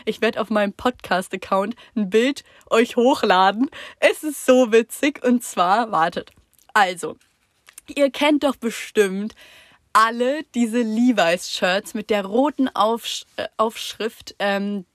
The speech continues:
die so zweitausendsechzehn super im Trend war. Also es war so ein weißes Basic-Shirt und, ähm, so auf der Brust stand so Levi's in roter Schrift eben. Und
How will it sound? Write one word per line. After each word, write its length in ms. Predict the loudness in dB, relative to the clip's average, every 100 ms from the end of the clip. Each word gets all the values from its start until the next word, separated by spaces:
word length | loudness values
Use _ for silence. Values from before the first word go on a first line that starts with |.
| _ _
die 160 | -8 -6
so 260 | -2 -2 -2
zweitausendsechzehn 840 | -4 -4 -4 -6 -6 -8 -8 -8
super 420 | -2 -2 -2 -8
im 160 | -8 -8
Trend 340 | -6 -6 -6 -4
war. 100 | -6
Also 160 | -6
es 140 | -4 -2
war 140 | 0
so 100 | -2
ein 80 | -6 -10 -20 -20 -20 _ _ 0
weißes 500 | 0 0 -4 -8 -4
Basic-Shirt 920 | 0 0 0 -6 -8 -2 2 0 0
und, 400 | -4 -4 -6 -8
ähm, 500 | -4 -2 -2 -6 -6
so 300 | -6 -4 -4 0
auf 200 | 0 0
der 160 | -4 -6
Brust 440 | -4 -6 -4 -8
stand 320 | -6 -6 -6
so 100 | -10
Levi's 580 | -10 -8 -6 -6 -6 -10
in 120 | -14
roter 360 | -10 -8 -8 -12
Schrift 360 | -12 -16 -14
eben. 340 | -10 -8 -6 -8 _ -20 _
Und 280 | 2 2 0